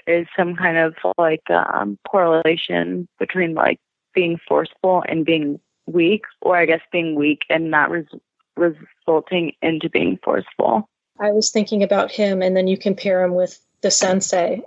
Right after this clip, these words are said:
Speaker 2: and the sensei knows what he wants, and he's worked his shit out, and so he's capable of seeing her as a person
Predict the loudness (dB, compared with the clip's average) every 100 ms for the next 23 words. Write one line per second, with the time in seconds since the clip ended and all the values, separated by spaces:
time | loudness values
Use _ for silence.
0 | -4 0 0 2 0 0 -2 0 0 -2
1 | -4 -4 -2 -2 -2 -4 -2 0 0 -2
2 | -2 -2 -2 -8 _ _ -4 0 2 0
3 | -2 -6 -2 0 2 0 -2 -10 -16 _
4 | _ -6 -2 0 0 0 0 0 0 2
5 | 2 2 0 -4 -12 _ _ _ 0 2
6 | 0 0 -2 0 0 -2 -4 -4 -2 -2
7 | 0 0 2 0 0 -2 0 0 0 0
8 | -2 0 -2 -2 -2 0 0 0 -2